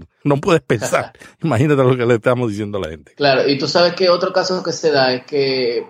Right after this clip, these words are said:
Speaker 2: hay posturas que diferentes comunidades de fe adop-, adoptamos porque entendemos que es lo mejor para las personas que se congregan aquí, que no son bíblicas.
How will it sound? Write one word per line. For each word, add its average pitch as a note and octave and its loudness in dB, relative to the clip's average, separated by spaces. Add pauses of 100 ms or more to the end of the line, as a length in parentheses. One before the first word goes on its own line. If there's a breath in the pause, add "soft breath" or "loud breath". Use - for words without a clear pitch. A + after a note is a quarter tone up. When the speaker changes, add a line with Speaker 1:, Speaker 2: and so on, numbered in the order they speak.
(180)
Speaker 2:
hay D#3 2
posturas D#3 0
que B2+ -2
diferentes C3 0 (140)
comunidades E3+ 2
de E3 4
fe F3 2
adop-, F3 2
adoptamos D#3 0 (300)
porque C#3+ 0
entendemos C#3+ 0
que D#3+ 2
es D3+ 2
lo D3 2
mejor D3 -2
para D3 2
las C#3+ -2
personas D3 -8
que D3+ -6
se C#3+ -6
congregan C#3 -4 (180)
aquí, G#3 0 (300)
que E3+ 0
no F#3 4
son F#3 2
bíblicas. D#3+ -2